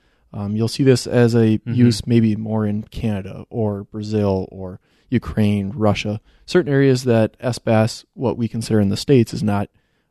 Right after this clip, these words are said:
Speaker 1: um, just readily available, per
Speaker 2: Right.
Speaker 1: se. So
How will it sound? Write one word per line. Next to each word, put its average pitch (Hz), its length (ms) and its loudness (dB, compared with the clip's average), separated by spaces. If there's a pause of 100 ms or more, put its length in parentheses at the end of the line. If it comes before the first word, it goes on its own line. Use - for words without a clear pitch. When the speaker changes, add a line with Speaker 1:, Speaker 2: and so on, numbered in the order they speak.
(140)
Speaker 1:
um, 101 300 -10 (320)
just 127 180 -6
readily 104 240 2
available, - 460 -14 (140)
per 113 80 -6
Speaker 2:
Right. 101 120 -4
Speaker 1:
se. - 260 -12 (480)
So 110 340 -12